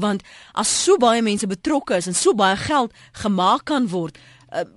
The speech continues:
kan ek nie indink dat mense net sommer so vasgetrek gaan word nie. Hulle sal, sal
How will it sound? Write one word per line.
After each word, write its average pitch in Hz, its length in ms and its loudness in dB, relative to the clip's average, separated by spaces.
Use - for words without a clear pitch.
kan 254 180 2
ek 220 80 -2
nie 311 220 2
indink 330 360 2
dat 202 140 -2
mense 185 340 -4
net 214 160 -2
sommer 220 200 -2
so 220 120 -6
vasgetrek 247 520 -6
gaan 180 200 -6
word 170 200 -6
nie. 196 120 -4
Hulle 180 180 -2
sal, 208 200 -4
sal 208 260 -4